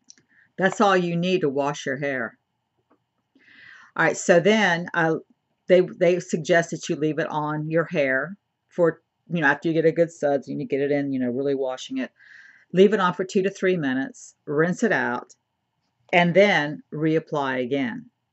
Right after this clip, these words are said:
So if you add a dime and a dime,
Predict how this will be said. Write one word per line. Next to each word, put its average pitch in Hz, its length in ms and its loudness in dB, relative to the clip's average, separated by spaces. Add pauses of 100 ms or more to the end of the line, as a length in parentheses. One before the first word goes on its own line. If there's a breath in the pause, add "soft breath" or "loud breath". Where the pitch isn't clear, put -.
(560)
So 165 600 2 (120)
if 185 160 0
you 190 160 4
add 185 380 2
a 160 60 2
dime 165 540 0
and 151 140 -8
a 143 80 -4
dime, 135 600 -2